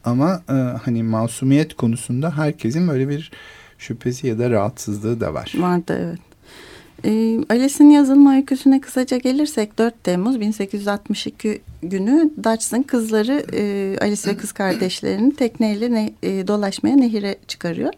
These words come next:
Speaker 2: Kızlar her zaman gibi ondan bir öykü anlatmalarını istiyorlar. Çünkü çok tatlı öyküler anlatıyor. Onların da hoşuna gidiyor.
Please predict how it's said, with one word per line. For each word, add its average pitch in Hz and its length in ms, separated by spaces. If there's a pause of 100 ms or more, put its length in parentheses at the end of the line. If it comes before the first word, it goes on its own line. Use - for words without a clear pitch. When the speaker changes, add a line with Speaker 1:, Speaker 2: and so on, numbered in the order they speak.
(720)
Speaker 2:
Kızlar 262 300
her 262 180
zaman 233 400
gibi 226 160
ondan 247 420
bir 240 60
öykü 233 300
anlatmalarını 220 760
istiyorlar. 214 480
Çünkü 240 200
çok 240 200
tatlı 208 260
öyküler 202 360
anlatıyor. 180 420
Onların 185 240
da 196 60
hoşuna 190 320
gidiyor. 214 340